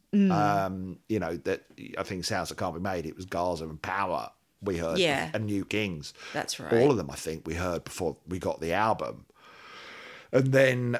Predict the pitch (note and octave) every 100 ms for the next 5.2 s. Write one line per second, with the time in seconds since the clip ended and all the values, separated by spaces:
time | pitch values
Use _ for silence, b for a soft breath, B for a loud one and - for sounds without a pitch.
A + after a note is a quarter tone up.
0 | - A#2+ A#2 A2+ A2+ A2 A2 G#2+ F2 A2
1 | A2 G2+ - - - _ _ _ _ A2+
2 | A2 G#2 - A2 F2 - A2+ A2+ D#2 D#2+
3 | - - _ G#2 E2+ F2 F2 F2 E2+ E2+
4 | F2+ E2+ D#2+ F#2 F2 E2+ E2 D#2+ D#2+ -
5 | E2 D2